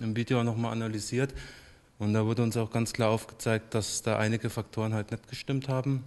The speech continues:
Und wenn das dann halt so zusammenkommt, dann, dann ist es sehr schwer, ein Spiel zu gewinnen. Also es war ganz klar, dass wir zu viele Ballverluste gehabt haben in den Spielen nach vorne hin.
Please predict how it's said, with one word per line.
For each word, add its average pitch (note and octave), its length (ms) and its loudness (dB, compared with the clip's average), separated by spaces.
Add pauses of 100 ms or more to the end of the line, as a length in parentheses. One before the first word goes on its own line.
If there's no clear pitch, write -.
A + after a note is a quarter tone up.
(680)
Und A2 380 4
wenn A2 160 4
das A2+ 180 2
dann A2 200 2
halt A2 140 2
so A2+ 120 0
zusammenkommt, A#2 760 2
dann, G#2 300 0
dann G#2+ 300 -4
ist G#2 100 -2
es G#2+ 140 -2
sehr A2 180 4
schwer, G#2+ 240 0
ein G#2+ 120 0
Spiel A2+ 220 0
zu A2+ 140 -2
gewinnen. G#2 480 0
Also F#2+ 180 -2
es F#2+ 200 -4
war G2+ 120 0
ganz G#2 240 -2
klar, G#2+ 280 2
dass - 180 -4
wir G#2+ 100 -2
zu - 140 -4
viele G#2+ 220 -2
Ballverluste A2 680 0
gehabt A2 320 0
haben G#2+ 140 0
in G#2+ 80 0
den G#2 120 -2
Spielen A2 280 -2
nach G#2 120 0
vorne A2 320 2
hin. G#2+ 220 -2